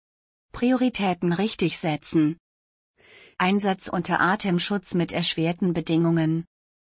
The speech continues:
Eigensicherung der Kräfte im Gebäude. Taktische Ventilation.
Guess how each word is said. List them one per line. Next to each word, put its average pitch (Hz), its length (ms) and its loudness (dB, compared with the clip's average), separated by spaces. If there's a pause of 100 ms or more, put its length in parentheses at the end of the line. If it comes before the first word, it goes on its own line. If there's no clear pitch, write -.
Eigensicherung 196 880 2
der 180 100 0
Kräfte 170 460 -4
im 208 180 0
Gebäude. 170 680 0 (580)
Taktische 190 640 -2
Ventilation. 170 1000 0